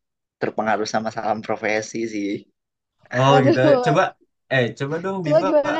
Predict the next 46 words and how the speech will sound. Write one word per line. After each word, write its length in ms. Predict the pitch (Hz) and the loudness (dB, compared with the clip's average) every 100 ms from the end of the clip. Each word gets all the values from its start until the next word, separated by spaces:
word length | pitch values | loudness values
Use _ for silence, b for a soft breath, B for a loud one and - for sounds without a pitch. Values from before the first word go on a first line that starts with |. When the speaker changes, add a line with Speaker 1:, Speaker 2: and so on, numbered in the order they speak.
| 285 | -4
Speaker 3:
gimana? 220 | 294 302 | -2 0
Speaker 2:
boleh, 200 | 135 139 - 143 | 2 0 -2 -2
boleh 180 | 139 139 | 0 0
contohin 340 | 147 139 156 175 | 0 -2 -4 -6
salam 200 | 160 143 | -8 -8
profesi 300 | - 127 139 160 | -10 -8 -8 -6
gimana 180 | 139 147 170 | -4 -4 -6
nih 80 | 143 | -8
biar 100 | 113 - | -8 -4
kita 140 | 117 110 | -2 0
jawab, 200 | 117 127 - | -2 -2 -2
biar 140 | 117 117 | -2 0
Sobat 200 | 127 123 123 | -2 -4 -4
Super 180 | 143 180 165 | -6 -8 -4
juga 100 | 147 | -4
mungkin 180 | 156 185 _ 135 | -4 -10 _ -6
bisa 160 | 123 127 | -4 -2
tahu 160 | 127 135 131 | -2 -2 -6
gitu. 160 | 120 101 98 - b _ - | -8 -10 -10 -14 b _ -12
Salam 240 | 123 123 123 | -6 -6 -4
Speaker 1:
Oh, 60 | 131 | -2
Speaker 2:
profesi 160 | 147 | 0
Speaker 1:
iya, 80 | 175 151 | 0 0
Speaker 2:
itu 0 | |
Speaker 1:
mungkin. 220 | 151 - | -2 -2
Speaker 2:
apa 160 | 92 101 101 | -4 -4 -6
sih 80 | 98 | -6
Speaker 1:
Oke, 240 | 104 98 | -8 -4
Speaker 2:
sebenarnya? 220 | 98 95 | -2 -2
Speaker 1:
boleh, 240 | 98 117 135 117 | -4 -4 -2 -2
boleh, 180 | 117 120 117 | 0 2 2
boleh 200 | 117 123 117 123 | 2 0 -2 -4
kali 120 | 120 107 101 | -2 2 0
ya. 40 | 95 - b b _ | -2 -8 b b _
Kita 140 | 113 113 | -4 -4
langsung 200 | 110 101 | -4 -6
aja 120 | 110 120 | -4 -2
kalau 140 | 110 107 | -2 -4
misalnya 300 | 113 113 107 104 - _ - 110 | -6 -8 -8 -10 -14 _ -20 -20
aku, 180 | - 101 95 | -20 -18 -8
aku 100 | 104 - | -6 -4
langsung 180 | 143 135 | -2 0
ngomong 200 | 117 107 107 | 0 0 0
aja 120 | 107 | 0
kali 120 | 80 | 0
ya. 40 | 76 | -2